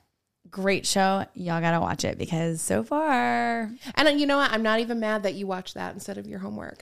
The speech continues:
Speaker 2: I gave
Speaker 1: She
Speaker 2: Wendy
Speaker 1: gave me
Speaker 2: homework
Speaker 1: homework.
Speaker 2: last night. I said,
Speaker 1: Well, I only planned to watch one episode of it to get
Speaker 2: <laughs>
Speaker 1: into it, but then it was like, I wanted to watch the other one.
Speaker 2: Yeah,
Speaker 1: I
Speaker 2: no,
Speaker 1: couldn't.
Speaker 2: I get it. I get it.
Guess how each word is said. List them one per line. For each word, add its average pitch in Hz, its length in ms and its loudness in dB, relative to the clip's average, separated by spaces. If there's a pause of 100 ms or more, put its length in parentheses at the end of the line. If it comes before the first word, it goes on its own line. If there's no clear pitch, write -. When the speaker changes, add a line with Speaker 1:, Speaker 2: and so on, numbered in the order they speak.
Speaker 2:
I 220 80 6
gave 247 220 4
Speaker 1:
She 285 60 8
Speaker 2:
Wendy 277 180 12
Speaker 1:
gave 277 60 8
me 277 80 10
Speaker 2:
homework 220 280 12
Speaker 1:
homework. 190 160 10
Speaker 2:
last 165 240 0
night. 143 300 -8
I 180 100 -2
said, 180 540 0 (360)
Speaker 1:
Well, - 120 6
I 427 120 10
only 440 200 6
planned 381 320 4
to 339 40 6
watch 320 300 4
one 247 320 8
episode 247 460 8
of 302 160 6
it 294 140 8
to 269 100 8
get 247 320 10
Speaker 2:
<laughs> 233 80 6
Speaker 1:
into 247 220 4
it, 311 180 10
but 233 100 8
then 254 140 10
it 247 80 6
was 226 120 6
like, 214 220 10
I 208 140 8
wanted 208 240 8
to 185 80 10
watch 175 240 8
the 175 100 4
other 170 160 6
one. 92 340 -4
Speaker 2:
Yeah, 185 320 6
Speaker 1:
I 214 100 6
Speaker 2:
no, 214 80 6
Speaker 1:
couldn't. 233 180 10
Speaker 2:
I 214 80 6
get 320 120 2
it. 339 240 -2
I - 60 -6
get - 220 -12
it. - 180 -12